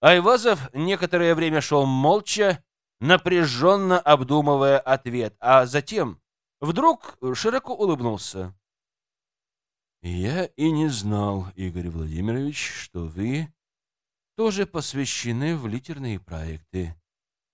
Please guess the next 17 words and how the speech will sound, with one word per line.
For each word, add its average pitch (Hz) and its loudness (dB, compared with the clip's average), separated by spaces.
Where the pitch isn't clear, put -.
Впрочем, 180 -4
кому 110 -6
как - -14
не 95 -8
вам. 76 -14
В - -20
целом, 208 0
испытания 127 -6
прошли 107 -6
на 123 -12
должном 90 -8
уровне. 110 -10
Время 147 2
распада 127 -6
тканей 117 -6
кукол 113 -6
составляет 101 -8